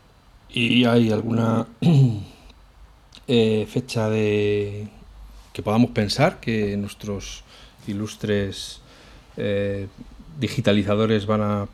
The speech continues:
parir finalmente este D N I electrónico?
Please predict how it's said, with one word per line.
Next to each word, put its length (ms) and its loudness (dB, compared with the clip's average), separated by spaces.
parir 380 2
finalmente 600 -4
este 240 -6
D 100 -2
N 140 -2
I 120 -4
electrónico? 520 -4